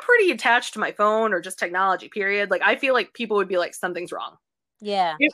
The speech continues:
Speaker 1: it wouldn't take the full eleven days for somebody <laughs> to realize that something was wrong. And I think that there comes a little bit of brokenness with that realization.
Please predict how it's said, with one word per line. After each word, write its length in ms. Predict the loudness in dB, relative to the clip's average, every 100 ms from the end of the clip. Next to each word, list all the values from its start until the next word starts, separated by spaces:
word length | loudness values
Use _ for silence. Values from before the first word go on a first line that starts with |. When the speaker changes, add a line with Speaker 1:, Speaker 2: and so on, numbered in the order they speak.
| _
Speaker 1:
it 140 | 2 6
wouldn't 340 | 6 4 2
take 300 | 0 0 2
the 100 | 2
full 320 | 4 4 6
eleven 340 | 6 4 2 -2
days 440 | -2 -2 -2 -4
for 120 | -4
somebody 380 | -2 -2 -2 -2
<laughs> 60 | -2
to 140 | 2
realize 360 | 4 6 4 2
that 140 | -2
something 320 | -4 -6 -6
was 160 | -6 -2
wrong. 380 | 4 4 4 -2
And 300 | -4 -4 -6 -12 _ _ _ _ 0
I 160 | 2
think 240 | 2 -2 2
that 280 | 4 4 2 -6 _ _
there 200 | -2 -2
comes 320 | 0 2 2 2
a 60 |
little 260 | 2 2 2
bit 120 | 0
of 140 | -2 -4
brokenness 1080 | -4 -2 -2 -4 -6 -4 -2 -2 -4 -16 -10
with 200 | -2 0
that 220 | 4 2 4
realization. 800 | 2 0 0 -2 0 0 0